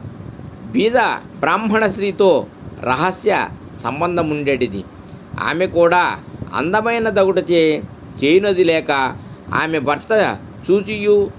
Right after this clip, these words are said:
చూడనటుల నుండి భిక్షాటనకై ఊరూరా తిరుగుతూ ఏదో వేళ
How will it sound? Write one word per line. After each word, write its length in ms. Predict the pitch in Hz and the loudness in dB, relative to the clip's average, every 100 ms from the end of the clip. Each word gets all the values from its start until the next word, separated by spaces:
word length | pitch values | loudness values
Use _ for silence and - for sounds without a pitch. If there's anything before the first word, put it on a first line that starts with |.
| - - - - - | -14 -14 -14 -10 0
చూడనటుల 520 | 202 226 214 196 196 | 2 2 2 2 2
నుండి 560 | 190 175 170 170 160 143 - - - - | 2 2 2 4 4 0 -10 -18 -10 -6
భిక్షాటనకై 840 | 123 226 226 226 220 202 185 127 98 113 | -4 0 0 0 0 2 2 2 -2 -2
ఊరూరా 460 | 165 214 208 196 | 2 4 4 4
తిరుగుతూ 640 | 170 160 165 156 151 139 127 - - - - | 2 0 -2 -2 0 0 -2 -8 -18 -14 -2
ఏదో 340 | 127 165 190 | 2 4 4
వేళ 460 | 175 160 165 147 | 6 4 2 0